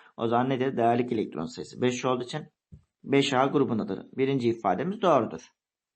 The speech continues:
İkinci ifademize baktığımızda moleküldeki X atomları oktetini tamamlamıştır.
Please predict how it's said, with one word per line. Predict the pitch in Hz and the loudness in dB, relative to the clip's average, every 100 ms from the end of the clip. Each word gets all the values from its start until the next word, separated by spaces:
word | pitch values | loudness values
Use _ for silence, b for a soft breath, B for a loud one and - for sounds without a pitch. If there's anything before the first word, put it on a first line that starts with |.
| _ _ _ _ _ _ _ _ _ _ _ - | _ _ _ _ _ _ _ _ _ _ _ -16
İkinci | 117 131 131 | -4 2 4
ifademize | 175 185 180 165 127 104 | 4 4 2 2 0 2
baktığımızda | 92 95 107 127 | 0 -2 -4 -2
moleküldeki | 143 127 127 131 139 127 131 - | 0 2 0 0 0 0 -2 -4
X | - 139 - | -4 -4 -4
atomları | - 151 156 147 151 156 | -6 -4 -4 -2 -2 -2
oktetini | - 143 - - - 175 147 | -2 -2 -4 -8 -6 -8 -4
tamamlamıştır. | 147 135 127 117 95 - - | 0 0 0 -2 -4 -10 -20